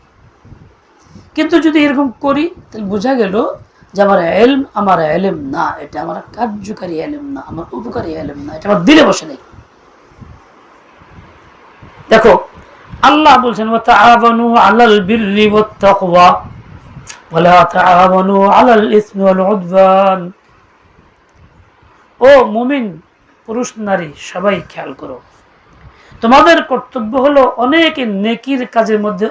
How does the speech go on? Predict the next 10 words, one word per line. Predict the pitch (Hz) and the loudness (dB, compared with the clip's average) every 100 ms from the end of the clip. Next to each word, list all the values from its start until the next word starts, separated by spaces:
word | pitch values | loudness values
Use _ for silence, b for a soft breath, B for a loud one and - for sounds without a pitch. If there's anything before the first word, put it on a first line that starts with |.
| - | -4
অন্যতম | 240 240 220 214 202 | -4 -2 -4 -4 -4
একটি | 196 170 - - 240 277 294 _ _ _ _ _ _ _ _ _ - - - | -4 -4 -8 -4 -2 -2 -4 _ _ _ _ _ _ _ _ _ -20 -20 -6
নেকির | 175 240 - 240 | 0 2 2 -2
কাজে | 226 208 196 190 - - | 2 0 0 -4 -8 -2
একে | 202 208 | 0 0
অপরের | 185 180 170 | -2 -2 -4
সহযোগিতা | - 160 170 185 202 214 | -6 -6 -6 -6 -8 -8
করো, | 208 233 285 - _ _ _ - _ _ _ _ - - - - _ _ - - - - _ _ - | -8 -8 -8 -12 _ _ _ -20 _ _ _ _ -20 -20 -20 -20 _ _ -20 -20 -20 -20 _ _ 0
তাকওয়ার | 254 - 285 311 | 2 4 4 4
কাজে | - 294 285 247 | 4 0 2 0